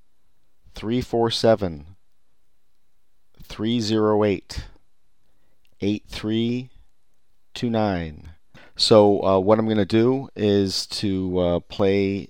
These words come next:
a special, uh, what I called a special report, and this is in regards to the Cole Bishop Amendment. And, uh,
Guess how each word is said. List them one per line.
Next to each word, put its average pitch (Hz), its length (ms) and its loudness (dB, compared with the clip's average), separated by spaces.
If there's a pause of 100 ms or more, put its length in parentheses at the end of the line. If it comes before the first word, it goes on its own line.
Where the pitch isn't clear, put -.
(140)
a 82 540 -6 (260)
special, 98 800 -4 (320)
uh, 82 540 -4 (320)
what 82 160 -10
I 80 80 -10
called 82 260 -6
a 80 100 -6
special - 460 -6
report, 107 500 -2 (540)
and 90 180 -4
this 98 220 -2
is 95 160 -2
in 92 80 -6
regards 90 560 -2
to 95 300 -8
the 85 160 -6
Cole 92 300 -4
Bishop - 380 -6
Amendment. 104 520 -4 (680)
And, 95 300 -2
uh, 90 380 2